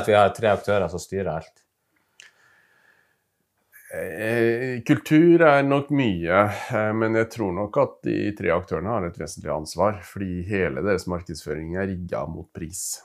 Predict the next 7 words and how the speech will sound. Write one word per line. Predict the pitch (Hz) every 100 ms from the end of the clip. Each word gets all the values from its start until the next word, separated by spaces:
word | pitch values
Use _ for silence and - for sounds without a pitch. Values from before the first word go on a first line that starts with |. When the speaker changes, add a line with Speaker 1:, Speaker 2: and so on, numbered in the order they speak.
| -
Speaker 1:
Mm. | - - _ _ _ _ _ 90
Speaker 2:
Eh, | 87 87 87 87 87 87 87 87 87 - _ _ _ _ _ _ _ _ _ _ _ -
jeg, | - 123
jeg | 123
har | 135
jo | 117
bes-, | 120 - -